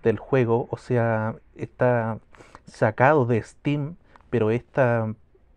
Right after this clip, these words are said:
este, em, esta página web es la que se encarga de todos los juegos, em, para,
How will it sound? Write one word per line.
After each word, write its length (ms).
este, 440
em, 540
esta 240
página 400
web 380
es 120
la 140
que 100
se 140
encarga 400
de 120
todos 460
los 160
juegos, 680
em, 460
para, 240